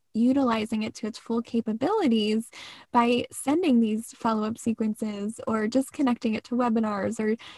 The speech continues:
doing something extra fun for their email subscribers. Like, one of my, my favorite things to do for my list and also for clients is hooking up, once somebody subscribes to your email,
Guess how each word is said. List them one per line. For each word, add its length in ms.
doing 260
something 440
extra 360
fun 320
for 140
their 220
email 300
subscribers. 880
Like, 180
one 120
of 60
my, 340
my 200
favorite 480
things 220
to 100
do 300
for 500
my 340
list 320
and 80
also 440
for 140
clients 640
is 320
hooking 400
up, 300
once 260
somebody 300
subscribes 600
to 120
your 220
email, 480